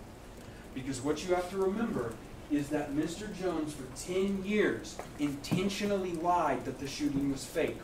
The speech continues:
or a government-led plot. When I say ten years, it's because I want you to understand this hasn't stopped. Bringing this lawsuit did not solve this. You can look at what Mister Jones has said afterwards, and you can see inside of his mind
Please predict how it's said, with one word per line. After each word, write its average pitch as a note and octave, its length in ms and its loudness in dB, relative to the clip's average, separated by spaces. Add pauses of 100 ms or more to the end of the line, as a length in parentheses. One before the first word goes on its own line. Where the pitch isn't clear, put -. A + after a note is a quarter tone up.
(140)
or C3 120 0
a B2+ 40 -2
government-led A#2+ 720 -4
plot. E3 340 0 (1600)
When D3+ 160 2
I F#3+ 100 4
say G#3 380 2
ten G#3 500 0
years, - 640 0 (380)
it's - 100 -8
because E3+ 200 -2
I E3 60 4
want F#3+ 220 4
you - 60 -8
to G3+ 100 2
understand F3+ 500 0
this D#3 100 -2
hasn't D#3 400 6
stopped. - 540 -2 (480)
Bringing F3 340 2
this F3+ 180 -4
lawsuit D#3 400 0
did C#3 120 -6
not C#3+ 220 -2
solve D#3 600 2
this. - 280 -6 (580)
You E3+ 80 -4
can G#3+ 140 -4
look G#3+ 180 -2
at F#3+ 60 2
what F#3 180 2
Mister F3+ 200 -4
Jones D#3+ 260 -2
has C#3+ 80 -6
said D3+ 280 -2
afterwards, B2 640 -4
and C3 100 -8
you C#3 160 -2
can D3+ 120 -4
see F3+ 320 -4
inside F3 360 -2
of D3+ 60 -2
his C3+ 160 -4
mind C#3 320 -2